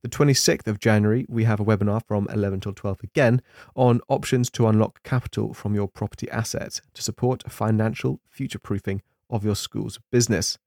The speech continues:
This session will demonstrate some options available to schools to release capital tied up in their property, enabling significant investment back into their business. Thirtieth of January from eleven till twelve again,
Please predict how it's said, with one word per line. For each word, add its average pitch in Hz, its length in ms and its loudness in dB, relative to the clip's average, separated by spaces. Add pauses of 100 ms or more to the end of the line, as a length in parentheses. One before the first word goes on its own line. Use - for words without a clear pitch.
(460)
This 165 160 4
session 127 320 4
will 110 60 2
demonstrate 110 500 4
some 120 180 4
options 117 320 4
available 107 400 4
to - 100 -6
schools 101 340 -4
to - 100 -6
release 110 340 4
capital - 560 -2
tied 107 260 2
up 104 160 2
in 107 60 2
their 95 140 0
property, - 500 -4 (420)
enabling 113 520 6
significant 120 680 2
investment 101 640 -2
back 98 220 -6
into 101 220 -4
their 95 140 -2
business. 107 500 -2 (720)
Thirtieth 123 400 4
of 107 80 0
January 113 340 4
from 110 160 0
eleven 104 240 2
till 104 100 -2
twelve 104 260 -2
again, 107 360 0